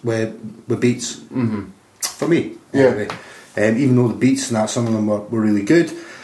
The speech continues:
Speaker 1: I've got Children of the Zeus, uh, their latest album, which is called Travel Light. They're a Manchester duo, uh, like, soul singer and producer. That's what I thingied in the group chat the other
Speaker 2: Ah,
Speaker 1: day.
Speaker 2: yeah, yeah.
Speaker 1: Do check that out. A couple of podcasts.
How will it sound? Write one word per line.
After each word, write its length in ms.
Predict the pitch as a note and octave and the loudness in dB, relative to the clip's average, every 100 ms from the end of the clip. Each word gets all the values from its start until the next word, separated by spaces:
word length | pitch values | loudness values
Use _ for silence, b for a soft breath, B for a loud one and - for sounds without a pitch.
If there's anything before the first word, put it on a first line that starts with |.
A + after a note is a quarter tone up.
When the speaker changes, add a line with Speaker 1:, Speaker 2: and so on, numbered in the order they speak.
| B - | B -2
Speaker 1:
I've 80 | A#2+ | 2
got 220 | B2+ B2 | 2 4
Children 360 | F3+ E3+ D#3+ D3+ | 4 4 2 2
of 100 | B2+ | 2
the 80 | |
Zeus, 640 | A#2 E3 E3+ - - - - | 4 4 4 0 -6 -6 -2
uh, 560 | B2 B2 A#2+ A#2+ A#2+ A#2 | 0 4 4 6 4 0
their 280 | A2 C#3 C3+ | 2 4 4
latest 340 | C3 A2 - | 2 0 0
album, 420 | B2 B2 B2+ B2+ | 2 4 2 2
which 180 | G#2+ - | 0 -4
is 80 | - | -4
called 200 | A2+ G#2+ | -4 -2
Travel 380 | C3 B2 G#2+ G#2 | 0 2 2 4
Light. 320 | C3 C3+ B2+ | 4 2 2
They're 180 | C3+ A#2+ | 0 2
a 60 | |
Manchester 680 | A2 C3 B2 C3 A#2 - G#2+ | 2 0 0 0 -2 -4 -6
duo, 520 | - A2+ A#2 A2 - - | 0 2 2 0 -6 -6
uh, 220 | G#2+ G2 - G#2+ | -4 -4 -8 -12
like, 140 | G#2 | -10
soul 200 | - A#2 | -4 -4
singer 200 | - A2 | -2 -2
and 80 | G2+ | -4
producer. 520 | G2+ B2 A#2+ B2 G#2+ - B B B B _ | -4 -2 0 0 -2 -4 B B B B _
That's 260 | B2 - - | -4 -2 -4
what 140 | G2+ | -2
I 160 | G#2+ G#2+ | -2 -2
thingied 560 | - - - C3 A#2 A2 | -4 -6 -4 -2 0 0
in 100 | G#2 | -2
the 60 | |
group 240 | G2 C3+ - | 2 0 2
chat 240 | B2+ A#2 | 0 0
the 100 | A2+ | 2
other 220 | A2+ A#2 | 4 4
Speaker 2:
Ah, 260 | A#2 A#2 A#2 | 4 4 2
Speaker 1:
day. 100 | A2 | 2
Speaker 2:
yeah, 120 | A#2 A#2 | 4 4
yeah. 160 | A#2+ | 2
Speaker 1:
Do 240 | A#2 C3+ C3 | 2 0 2
check 220 | C3+ A#2 | 2 2
that 200 | C3 B2+ C3 | 2 2 4
out. 180 | C3+ C3+ | 2 0
A 360 | - - - | -8 -20 -2
couple 280 | - - C3+ | 0 2 0
of 80 | - | 2
podcasts. 840 | D3 D3+ - D#3 D#3 - - - | 2 2 2 0 0 -2 -6 -8